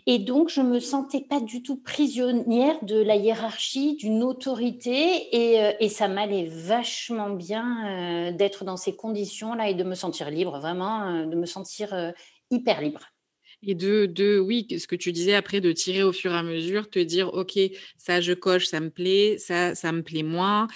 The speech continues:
Speaker 2: Cette culture-là d'entreprise, heu, genre, je sais pas moi, une P M E ou une grande boîte, et cetera, ça pouvait aussi », donc heu,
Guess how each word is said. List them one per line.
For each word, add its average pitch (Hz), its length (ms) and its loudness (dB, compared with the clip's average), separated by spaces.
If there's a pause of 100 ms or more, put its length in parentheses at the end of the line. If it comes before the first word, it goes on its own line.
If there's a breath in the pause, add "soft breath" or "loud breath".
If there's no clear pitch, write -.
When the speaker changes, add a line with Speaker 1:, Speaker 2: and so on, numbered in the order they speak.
(220 loud breath)
Speaker 2:
Cette 175 240 2
culture-là 175 440 2
d'entreprise, 165 640 -2
heu, 151 120 2
genre, 147 300 -4
je 147 80 -12
sais 156 160 -8
pas 170 160 -2
moi, 147 220 -4
une 147 180 -4
P 151 100 -2
M 160 240 -2
E 170 60 -2
ou 170 140 -2
une 170 120 -4
grande 151 260 -6
boîte, 156 220 -4
et 147 80 -8
cetera, 156 460 -8 (320 loud breath)
ça 160 160 -8
pouvait 160 320 -2
aussi », 170 320 0
donc 175 200 -6
heu, 170 180 2